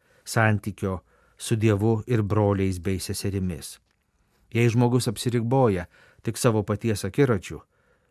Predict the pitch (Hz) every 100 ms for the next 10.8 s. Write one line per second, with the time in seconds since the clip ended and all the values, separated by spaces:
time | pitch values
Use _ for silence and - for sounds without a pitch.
0 | _ 98 117 127 135 143 - 113 107 104
1 | 104 101 90 85 117 135 - - _ _
2 | - 117 117 120 113 104 107 98 98 98
3 | 82 - 107 98 101 95 - 98 92 _
4 | _ _ 104 - 117 110 92 90 87 87
5 | 87 78 - _ _ _ _ _ _ _
6 | _ _ _ _ 131 143 131 131 117 139
7 | 143 139 135 139 131 131 127 - 98 101
8 | 120 117 107 95 90 92 110 127 123 113
9 | 98 92 - 107 - 104 110 113 107 -
10 | 95 - 92 98 87 80 80